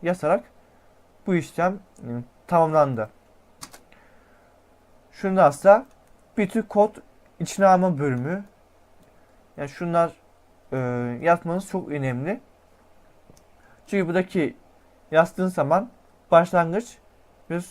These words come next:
kapatma bölgesi oluyor ve içine de kodumuzu yerleştiriyoruz. Ve bunu, e, başlangıç bölgesine, yani başlat,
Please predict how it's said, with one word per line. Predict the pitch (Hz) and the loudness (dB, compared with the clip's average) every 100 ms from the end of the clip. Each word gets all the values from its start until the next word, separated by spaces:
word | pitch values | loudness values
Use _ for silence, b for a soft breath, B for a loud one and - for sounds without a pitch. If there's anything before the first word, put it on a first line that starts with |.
| - _ _ - | -20 _ _ -6
kapatma | 180 180 175 170 165 | 2 4 4 2 0
bölgesi | 147 127 - | 0 0 -2
oluyor | 131 185 | -2 -2
ve | 160 175 - _ _ b b _ | -2 -4 -6 _ _ b b _
içine | 190 196 151 | -8 -4 -2
de | 139 196 - _ - | 0 -2 -4 _ -6
kodumuzu | 175 139 120 - 208 - _ _ _ _ _ _ - | -4 -4 -8 -4 -4 -4 _ _ _ _ _ _ 0
yerleştiriyoruz. | 180 165 160 - 127 98 - - _ _ - _ _ _ _ _ _ b b b b b b b _ | 2 2 0 -6 -8 -8 -16 -20 _ _ -20 _ _ _ _ _ _ b b b b b b b _
Ve | 165 | -4
bunu, | 165 175 196 240 - _ _ _ _ _ _ _ _ _ - | -2 0 -2 -4 -18 _ _ _ _ _ _ _ _ _ -6
e, | 143 131 123 - | -2 -2 0 2
başlangıç | 170 - 180 180 143 | 4 4 0 0 -2
bölgesine, | 127 123 156 | -2 -4 -6
yani | 160 139 131 | -4 -2 0
başlat, | 160 - 196 - | -2 0 -2 -4